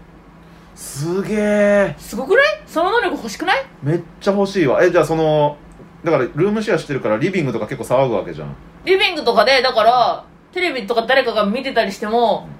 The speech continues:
Speaker 2: なんか全然寝れんだって。
Speaker 1: それってめっ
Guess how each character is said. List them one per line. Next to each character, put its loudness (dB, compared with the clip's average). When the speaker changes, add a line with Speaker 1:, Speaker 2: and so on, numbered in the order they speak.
Speaker 2:
な -10
ん -8
か -6
全 -4
然 -2
寝 -4
れ 0
ん -2
だ -2
っ -8
て。 -2
Speaker 1:
そ -6
れ 0
っ 0
て -4
め 0
っ -6